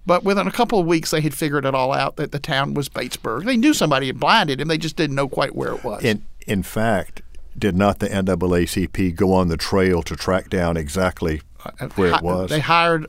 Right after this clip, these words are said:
Speaker 1: a private investigator. Both, both the N double A C P and Orson Welles had private investigators in the field, and eventually they got the whole story.
Speaker 2: I, I mentioned the misidentification of Aiken because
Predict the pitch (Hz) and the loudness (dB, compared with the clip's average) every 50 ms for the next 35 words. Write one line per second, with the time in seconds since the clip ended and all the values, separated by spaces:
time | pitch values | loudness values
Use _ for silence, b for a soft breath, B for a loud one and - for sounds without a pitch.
0 | - - 143 - - 175 175 170 170 180 170 143 160 151 147 - 170 160 147 - | -4 -4 -4 -2 2 4 4 4 4 2 2 2 0 0 0 -2 -4 -4 -4 -2
1 | - 151 175 175 - - - - 147 175 185 175 202 180 175 180 175 165 170 160 | 0 2 2 2 0 -4 -10 -4 0 0 0 2 2 0 2 2 2 2 2 0
2 | 151 - 156 143 - 160 143 131 - - - 160 160 156 156 156 - - 151 139 | 0 0 -2 -2 -2 -2 -4 -4 -4 -4 -2 -2 -2 0 -2 -2 -2 -2 -4 -2
3 | 135 135 127 127 135 135 139 - 131 147 151 147 147 139 139 131 135 131 131 - | -2 -2 -2 -2 -4 -4 -4 -2 0 0 0 0 0 -4 -2 -2 -2 -2 -2 -4
4 | 156 139 135 135 123 123 127 139 135 131 135 - - 127 117 107 110 - - B | -6 -4 -4 -4 -4 -4 -4 -4 -6 -6 -8 -8 -6 -6 -4 -4 -6 -6 -8 B
5 | B B B B B B B - 139 139 135 123 143 139 - - 147 135 131 135 | B B B B B B B -4 -4 -2 -2 -2 -2 -4 -2 -2 -4 -2 -2 -4
6 | 135 131 123 - - 127 123 127 - - - - - - - - - - - - | -4 -4 -6 -6 -6 -8 -8 -8 -8 -8 -8 -8 -8 -10 -10 -14 -14 -16 -12 -6
7 | - 73 71 - - - 113 101 98 101 104 113 104 - 98 90 85 80 - - | -6 -6 -6 -6 -6 0 2 4 4 6 4 4 2 2 0 0 0 -2 -4 -10
8 | - - - - - - - 78 - 92 101 110 - - 95 95 92 90 92 - | -20 -20 -18 -18 -14 -12 -8 -2 2 4 4 4 4 4 2 2 2 2 2 2
9 | - 92 - 101 98 85 - - 82 78 - 98 104 107 - - 92 82 76 78 | 2 0 2 2 0 -2 0 -2 -4 -4 -2 0 0 0 2 0 -2 -2 0 -2
10 | 78 - - 87 80 80 76 - | -2 -2 0 0 0 0 0 -2